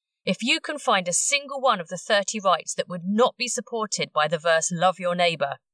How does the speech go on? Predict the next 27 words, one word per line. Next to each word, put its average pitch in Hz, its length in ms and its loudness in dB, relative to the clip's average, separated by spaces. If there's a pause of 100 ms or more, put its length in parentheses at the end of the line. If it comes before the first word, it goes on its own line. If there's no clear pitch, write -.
(160)
then 151 160 0
I 156 160 6
will 160 140 4
make 151 240 0
a 160 60 -6
public 160 420 -2
retraction. - 640 -2 (640)
Now, 240 320 4
there 302 160 6
is 359 100 2
a 359 60 4
moral 247 320 4
theory 180 480 -2
that - 160 2
is 175 120 0
based 180 400 0
on 151 200 2
agape 160 440 -2
love, 151 300 4 (480)
this 196 340 0
selfless 170 480 0
love 160 200 2
for - 180 -2
others. 151 540 0
It - 120 -4
is 202 120 -2
called 156 500 -2